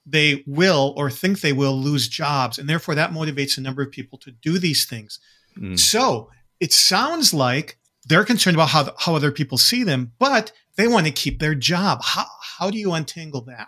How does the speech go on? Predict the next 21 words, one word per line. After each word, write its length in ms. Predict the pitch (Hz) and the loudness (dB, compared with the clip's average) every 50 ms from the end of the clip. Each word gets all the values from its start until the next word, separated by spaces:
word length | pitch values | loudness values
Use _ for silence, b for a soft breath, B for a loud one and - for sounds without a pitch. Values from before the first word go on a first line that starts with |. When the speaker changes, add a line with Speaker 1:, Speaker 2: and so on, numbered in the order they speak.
| _ _ _ | _ _ _
Speaker 1:
situation? 680 | - - - 123 - - 120 120 117 117 - - - _ _ _ _ _ _ _ _ _ | -20 -16 -14 -14 -14 -16 -18 -20 -20 -20 -20 -20 -20 _ _ _ _ _ _ _ _ _
Speaker 2:
Yeah, 340 | - 143 175 202 196 170 135 | -6 0 2 4 4 4 4
that's 200 | 139 180 180 - | 2 0 0 -2
a 60 | 165 | -4
great 240 | 147 - 175 170 156 | -2 0 0 0 2
question. 280 | - 156 147 - 127 123 | 2 2 2 2 2 0
Again, 280 | 127 131 175 139 117 | 0 2 4 4 4
we 80 | 123 135 | 4 2
have 120 | 143 151 147 | 0 0 -2
to 60 | 165 | -4
keep 140 | - 175 147 | -8 -6 -4
in 100 | 135 120 | -2 -2
mind 220 | 123 123 120 113 | 0 0 0 0
there 60 | 110 | 0
can 200 | 110 - 131 113 | 0 -2 -4 -4
be 140 | 110 113 107 | -2 -2 -2
so, 180 | 101 - - 123 - | -2 0 -2 -2 -2
there 140 | 113 135 143 | -2 -2 -2
can 120 | - 156 | -2 -2
be 120 | 139 117 101 | -2 0 0
mixed 480 | 104 110 120 - - - - - - | 0 0 -2 -2 -2 -4 -4 -6 -10